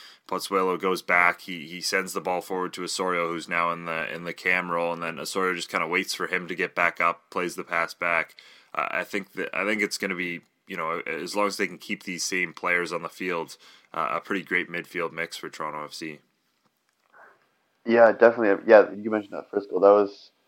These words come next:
Speaker 2: really impressive. Like, I mean, I think Osorio only had the ball on his feet for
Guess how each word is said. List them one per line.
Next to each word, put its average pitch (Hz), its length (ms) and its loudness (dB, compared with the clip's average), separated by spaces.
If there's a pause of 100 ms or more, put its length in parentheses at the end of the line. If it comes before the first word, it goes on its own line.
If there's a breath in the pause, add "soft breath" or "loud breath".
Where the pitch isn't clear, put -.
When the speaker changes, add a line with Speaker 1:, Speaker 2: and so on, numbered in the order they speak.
(580)
Speaker 2:
really 131 320 6
impressive. 101 540 4
Like, 92 240 4
I 98 80 0
mean, 95 280 0
I 101 100 -10
think 104 140 -6
Osorio 98 360 6
only 95 140 2
had 98 180 4
the 90 40 -6
ball 95 280 8
on 95 60 4
his 92 120 -4
feet 101 300 0
for 90 300 4